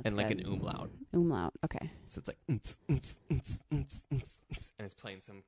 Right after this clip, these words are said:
Speaker 1: cool, it's
Speaker 2: Ugh.
Speaker 1: playing some cool dance music.
Speaker 2: Ugh,
Speaker 1: And
Speaker 2: okay.
Speaker 1: you're at the bar. What are you
Speaker 2: Am I
Speaker 1: drinking?
Speaker 2: a who?
Speaker 1: You're a who.
Speaker 2: Okay.
Speaker 1: What are you drinking?
Speaker 2: Lemonade.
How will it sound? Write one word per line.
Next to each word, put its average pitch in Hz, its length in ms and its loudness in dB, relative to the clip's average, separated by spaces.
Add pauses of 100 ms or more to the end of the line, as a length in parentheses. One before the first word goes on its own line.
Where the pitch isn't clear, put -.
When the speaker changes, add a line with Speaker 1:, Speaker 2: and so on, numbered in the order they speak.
Speaker 1:
cool, - 240 -12
it's 196 520 4
Speaker 2:
Ugh. 117 40 8
Speaker 1:
playing 120 140 12
some 110 100 8
cool - 160 12
dance 95 260 8
music. 202 220 8
Speaker 2:
Ugh, 156 580 8
Speaker 1:
And 127 320 10 (140)
Speaker 2:
okay. 165 60 12
Speaker 1:
you're 156 100 12
at 160 140 8
the 165 80 8
bar. 127 580 12
What 131 140 10
are 175 40 8
you 165 140 6
Speaker 2:
Am 233 120 12
I 277 180 12
Speaker 1:
drinking? 269 40 12
Speaker 2:
a 285 40 12 (120)
who? 339 320 12 (280)
Speaker 1:
You're 139 180 12
a 135 60 12
who. 120 200 10
Speaker 2:
Okay. 196 440 12 (800)
Speaker 1:
What 131 160 10
are - 20 10
you 139 60 6
drinking? 139 400 2
Speaker 2:
Lemonade. - 500 8